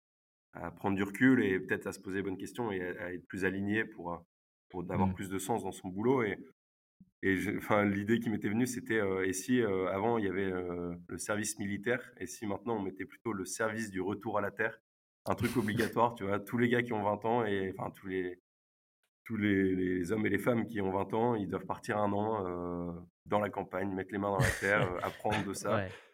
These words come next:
Speaker 1: Et, euh, et juste, pff, prendre le temps, découvrir la nature, parce qu'on a beaucoup à apprendre d'elle, et, euh, et sortir de son confort, quoi. Je pense que ce serait, ce serait une belle idée, ça.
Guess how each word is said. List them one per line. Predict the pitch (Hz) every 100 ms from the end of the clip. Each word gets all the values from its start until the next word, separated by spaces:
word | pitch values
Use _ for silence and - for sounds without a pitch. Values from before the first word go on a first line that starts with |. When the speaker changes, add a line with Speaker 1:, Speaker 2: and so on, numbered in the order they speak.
| _ _ -
Speaker 1:
Et, | 92
euh, | 92 87 87 87 90
et |
juste, | 90 120 123
pff, | - - - -
prendre | 107
le | 107
temps, | 104 123 131 -
découvrir | 123 123 120 120 117
la | 104
nature, | 98 - 110
parce | 92 -
qu'on | 87
a | 87
beaucoup | 90 90 98
à |
apprendre | - 90 90
d'elle, | 107 123 123 _ _ _ _ _
et, | 90 90
euh, | 87 85 85 85 85 90
et | 87
sortir | - - 113
de | 98
son | - 90
confort, | - - 92 -
quoi. | 80 _ _ _ -
Je |
pense | - 120
que | 90
ce | 82
serait, | - 82 82 82 _
ce | -
serait | 90
une | 87
belle | 95 90
idée, | 85
ça. | 87